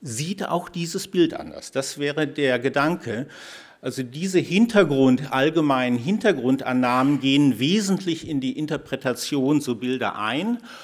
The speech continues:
und bestimmen auch mein Handeln als Reaktion auf diese Bilder. Und dann habe ich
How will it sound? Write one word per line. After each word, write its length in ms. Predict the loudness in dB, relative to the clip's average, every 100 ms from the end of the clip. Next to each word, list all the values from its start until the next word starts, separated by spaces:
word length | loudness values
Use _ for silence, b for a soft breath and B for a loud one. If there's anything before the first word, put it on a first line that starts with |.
| B B
und 320 | -4 -2 -2 -8 -16 -10
bestimmen 540 | -6 -2 2 2 2
auch 260 | 4 2 2
mein 320 | 0 0 0
Handeln 640 | 0 2 4 4 2 -2 -8 -2
als 340 | -2 -2 -2
Reaktion 840 | 0 0 0 -6 -4 0 2 0 -2 -6
auf 200 | -8 -6
diese 300 | -8 -2 -2
Bilder. 380 | 0 -4 -6 -16 -20 _ _ B B B B B B B B B B _ -2
Und 160 | 6
dann 240 | 6 6 2
habe 180 | 2
ich 260 | 0 -4